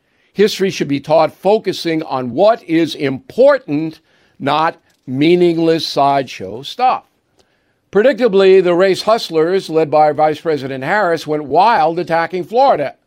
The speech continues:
Why give these people hammers? The other cultural battle involves singer Jason Aldean, who recorded a song saying,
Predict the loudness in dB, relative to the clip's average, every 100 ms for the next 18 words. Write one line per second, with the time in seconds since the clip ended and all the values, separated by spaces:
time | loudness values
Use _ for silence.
0 | _ _ 0 2 2 0 0 0 0 -2
1 | -4 -6 -6 -4 -2 -4 -4 -4 -4 -8
2 | -10 -16 -20 -20 _ _ _ _ _ _
3 | _ 0 2 2 2 0 2 0 2 2
4 | 2 0 -6 -12 -20 _ -2 2 2 0
5 | -2 -2 -2 -8 -6 -6 -4 -6 -4 -4
6 | -4 -2 -2 -2 -4 -2 -2 -2 -6 -4
7 | -2 -2 -2 -6 -6 -4 -4 -6